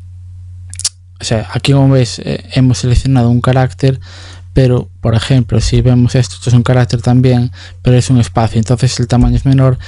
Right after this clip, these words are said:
Y bueno, pues lo que debíamos haber hecho es, cuando diésemos a tab, configurarlo para que escribiese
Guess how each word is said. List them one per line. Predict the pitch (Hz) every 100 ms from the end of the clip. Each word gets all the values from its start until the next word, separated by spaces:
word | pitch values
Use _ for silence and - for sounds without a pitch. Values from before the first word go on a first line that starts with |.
| - - - -
Y | 135
bueno, | 123 113
pues | 120 113 -
lo | 123
que | - 120
debíamos | 117 123 120 -
haber | 123
hecho | 131 127 135
es, | 127 - - - -
cuando | - 113
diésemos | 113 123 - 127 120
a | 131
tab, | 143 131 135 - -
configurarlo | - 127 - 127 123 117 117
para | 120 120
que | 127
escribiese | - - 123 120 - 123